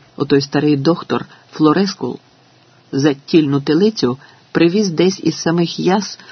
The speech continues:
майже живе око. Лиш на ніч треба було вибирати його у воду. Наразі ночами Юр'яна якось боялося брати у губи Уласієве лице. Але відтак...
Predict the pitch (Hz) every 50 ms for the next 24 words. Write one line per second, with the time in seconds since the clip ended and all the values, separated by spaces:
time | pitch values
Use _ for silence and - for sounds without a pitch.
0 | - _ _ - 147 160 185 208 208 190 190 190 185 180 180 180 - - - 135
1 | - - - - - - _ _ _ _ _ _ _ _ _ _ _ _ _ _
2 | _ _ _ - 151 165 165 - - - - - - - - 185 185 139 98 92
3 | 113 - - - - 139 139 139 135 139 139 135 139 135 139 135 127 131 127 131
4 | 131 156 - - 139 123 127 123 127 147 147 143 - - _ - 156 139 131 123
5 | 104 87 101 - - - - _ _ _ _ _ _ _ _ _ _ _ _ _
6 | _ _ _ _ _ _ _ _ _ _ _ _ _ _ _ _ _ - 113 120
7 | 113 120 120 120 123 131 135 139 131 127 - - 147 151 165 151 107 101 135 -
8 | - - - - - - - 131 139 131 135 143 156 170 175 165 156 160 156 -
9 | 165 156 - - - - - _ _ - - 139 135 156 160 151 147 160 196 202
10 | 196 190 - 175 165 151 156 165 175 170 - 175 - - - 160 147 147 151 156
11 | 147 147 147 139 143 143 - - - - - 151 143 135 139 139 - - 123 123
12 | 123 127 123 123 139 143 - - - - - - _ _ _ _ _ _ _ _
13 | _ _ _ _ _ _ _ _ _ _ _ _ _ _ _ _ _ - - 143
14 | 165 180 190 202 196 - - 240 240 - -